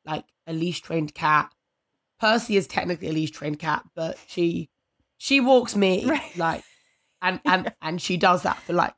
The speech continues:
Speaker 1: maybe three minutes.
Speaker 2: Yeah.
Speaker 1: And then she's like, "Mm, no, I'm done," and then gets back in her bag. So I would just like to know, like, if you've been more successful, how you did it.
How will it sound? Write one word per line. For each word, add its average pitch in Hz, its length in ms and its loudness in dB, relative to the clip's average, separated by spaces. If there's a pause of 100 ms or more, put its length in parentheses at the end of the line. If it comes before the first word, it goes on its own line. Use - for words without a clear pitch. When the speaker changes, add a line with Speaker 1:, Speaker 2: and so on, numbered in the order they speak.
Speaker 1:
maybe 190 220 -4
three 240 280 -2
minutes. 254 300 2
Speaker 2:
Yeah. 208 260 0 (160)
Speaker 1:
And 202 140 -2
then 202 140 2
she's 190 260 -4
like, 185 220 2
"Mm, 262 220 2 (100)
no, 240 240 4
I'm 254 120 2
done," 185 360 4 (260)
and 185 160 -6
then 175 60 -4
gets 180 180 -2
back 165 200 -10
in 160 80 -6
her 165 100 -4
bag. 180 380 -4 (200)
So - 140 -2
I 240 40 6
would 247 100 4
just 269 160 -2
like 220 160 2
to 208 100 -6
know, 208 80 4
like, 190 220 2
if 190 120 -10
you've 190 140 -2
been 180 100 2
more 170 160 0
successful, 202 840 -2 (140)
how 190 240 2
you 185 200 -2
did 185 200 -4
it. 190 240 2